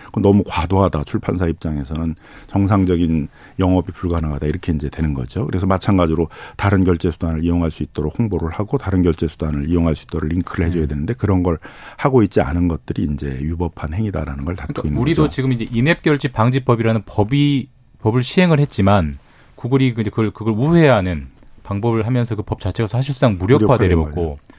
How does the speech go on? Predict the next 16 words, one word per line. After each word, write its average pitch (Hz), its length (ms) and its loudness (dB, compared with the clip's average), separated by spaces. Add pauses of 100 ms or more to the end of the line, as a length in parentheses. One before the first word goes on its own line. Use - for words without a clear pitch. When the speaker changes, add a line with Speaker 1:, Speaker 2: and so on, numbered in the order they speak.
(300)
Speaker 2:
그럼 143 120 -6
지금은 165 540 2 (840)
새로운 202 380 4
법을 127 240 6
만들어야 101 460 4
되는 104 220 2
거예요? 90 300 2
아니면 101 160 2
법을 120 200 2
만들지 120 440 2
않고도 107 760 4 (540)
정부가 123 340 0
의지만 160 360 4
가지면 95 640 0
미국처럼 113 480 -2
개입해서 104 640 0